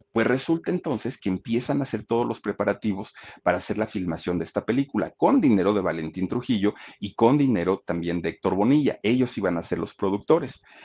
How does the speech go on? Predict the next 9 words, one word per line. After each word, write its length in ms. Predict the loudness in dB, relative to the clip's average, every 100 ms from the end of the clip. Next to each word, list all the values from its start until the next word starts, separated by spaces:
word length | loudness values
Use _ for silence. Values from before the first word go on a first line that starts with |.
| -12
Bueno, 300 | -6 -4 -6 -12 -16 -20 -2
pues 280 | -2 -2 -4
inmediatamente 1400 | 0 4 6 6 6 4 4 4 4 6 4 2 -4 -8 _
iban 340 | -2 2 2 2
a 40 |
empezar 420 | 0 -2 0 0
con 140 | 0 -2
la 100 | -2
filmación 640 | -4 -4 -2 2 2